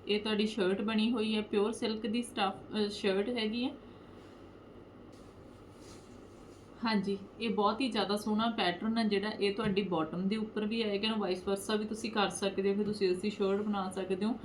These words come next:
ਇਹ ਵਾਲੀ ਪ੍ਰਿੰਟਿੰਗ ਤੋਂ ਤੁਸੀਂ ਬਾਟਮ ਕੱਢ ਸਕਦੇ ਹੋ। ਠੀਕ ਹੈ ਜੀ, ਇਹ ਵਾਲਾ ਦੁਪੱਟਾ ਰਹੇਗਾ ਨਾਲ, ਪਿਓਰ ਜਾਰਜਟ ਦਾ ਦੁਪੱਟਾ ਰਹੇਗਾ। ਠੀਕ ਹੈ ਜੀ, ਇਸ ਤਰ੍ਹਾਂ ਦੇ ਨਾਲ ਪਿਓਰ ਸਿਲਕ ਦਾ ਇਹ ਸੂਟ ਰਹੇਗਾ।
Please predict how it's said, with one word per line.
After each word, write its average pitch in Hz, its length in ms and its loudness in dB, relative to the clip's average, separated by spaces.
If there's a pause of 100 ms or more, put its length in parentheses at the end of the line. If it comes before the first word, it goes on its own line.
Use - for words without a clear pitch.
(380)
ਇਹ 214 160 8
ਵਾਲੀ 214 180 6
ਪ੍ਰਿੰਟਿੰਗ 202 460 2
ਤੋਂ 196 120 2
ਤੁਸੀਂ 185 280 0
ਬਾਟਮ 180 460 0
ਕੱਢ 208 300 -2
ਸਕਦੇ 214 480 2
ਹੋ। 220 120 6 (580)
ਠੀਕ 226 200 0
ਹੈ 247 80 4
ਜੀ, 247 260 0 (300)
ਇਹ 226 140 2
ਵਾਲਾ 226 220 2
ਦੁਪੱਟਾ 190 480 2
ਰਹੇਗਾ 220 400 2
ਨਾਲ, 220 320 2 (420)
ਪਿਓਰ 214 280 6
ਜਾਰਜਟ 214 540 4
ਦਾ 214 80 6
ਦੁਪੱਟਾ 196 440 2
ਰਹੇਗਾ। 214 440 4 (580)
ਠੀਕ 220 160 2
ਹੈ 233 60 2
ਜੀ, 233 140 0
ਇਸ 220 120 0
ਤਰ੍ਹਾਂ 214 220 2
ਦੇ 220 100 6
ਨਾਲ 202 280 4
ਪਿਓਰ 202 280 4
ਸਿਲਕ 190 400 0
ਦਾ 208 140 4
ਇਹ 226 220 2 (220)
ਸੂਟ 190 340 2
ਰਹੇਗਾ। 160 360 -4